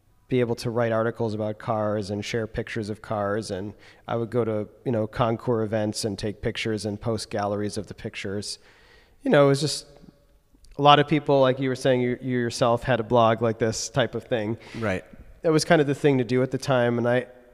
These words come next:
Speaker 1: I actually did make some really good friends that I'm still friends with today through that, that also ran other blogs, and we're still friends now, and we talk about other stuff, but,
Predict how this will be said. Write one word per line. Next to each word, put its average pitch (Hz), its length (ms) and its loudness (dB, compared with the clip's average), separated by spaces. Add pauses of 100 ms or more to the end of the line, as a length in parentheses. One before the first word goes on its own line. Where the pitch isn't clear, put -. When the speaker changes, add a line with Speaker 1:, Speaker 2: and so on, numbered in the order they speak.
Speaker 1:
I 139 100 2
actually 139 260 4
did 185 200 4
make 147 160 6
some 123 300 -2
really 131 200 0
good 127 160 0
friends 147 340 4
that 127 80 2
I'm 120 100 2
still 120 240 0
friends 120 320 2
with 117 160 -4
today 120 720 2
through 135 380 0
that, 107 360 2
that 120 100 2
also 120 320 2
ran 107 380 -2
other 107 160 -4
blogs, 107 640 -2
and 98 320 -6
we're 107 100 -6
still 117 220 -4
friends 107 340 -6
now, 104 320 -2
and 98 120 -6
we 104 80 -8
talk 98 260 -8
about 95 180 -8
other 90 140 -12
stuff, - 440 -6
but, 101 280 -6